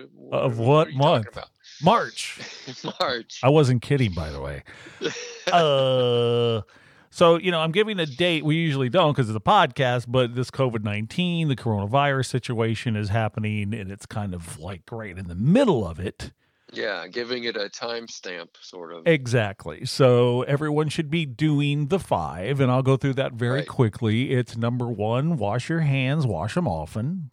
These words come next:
Speaker 2: cough into your elbow if you have a cough. Don't touch your face. Stay about three to six feet apart from people if you
Speaker 1: Right.
Speaker 2: have to be
Speaker 1: If
Speaker 2: close
Speaker 1: you
Speaker 2: to
Speaker 1: have to.
Speaker 2: anyone.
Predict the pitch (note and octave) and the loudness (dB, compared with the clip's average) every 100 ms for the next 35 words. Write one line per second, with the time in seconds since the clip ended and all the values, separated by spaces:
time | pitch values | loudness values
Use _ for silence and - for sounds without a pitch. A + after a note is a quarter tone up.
0 | - A#2 A2+ D3 C#3+ E3+ G3+ A#2 G#2 G#2 | 0 2 2 2 2 0 0 0 0 0
1 | A2 C#3+ C#3+ B2+ A#2+ E3 - C2+ C#2 B2 | 0 0 0 2 2 -2 -2 -4 -4 -8
2 | _ - - - _ A#2+ C3 D#3 D3 - | _ -20 -20 -20 _ 0 2 4 4 2
3 | G#3 - D2+ D2 A#2 - - - - - | -2 -4 -6 -8 -12 -14 -20 -20 -18 -4
4 | C3+ C3+ C3 B2+ C3 C3 - D3+ E3+ F3 | 0 2 2 4 4 2 0 -2 0 0
5 | E3+ E3+ E3+ E3 E3 D#3+ D3+ - E3 - | 0 -2 -2 -2 -2 0 0 2 0 -2
6 | - D#3 D3 - D#3+ D#3 - C#3+ A#2 B2+ | -2 0 0 0 2 2 0 -2 0 -2
7 | B2 C#3+ D3+ - - G3+ - F3 F3 A2+ | 0 0 0 -2 0 0 2 2 2 2
8 | F#2 F#3+ G#3+ - G3+ D#3 F#3 A3+ A3 - | 0 -2 -2 -2 -2 0 -2 -2 -4 -2
9 | A#3+ B3+ D4+ D3 C3 B2+ G2 E2 D#2+ F2 | 0 0 -2 0 2 2 0 -4 -8 -8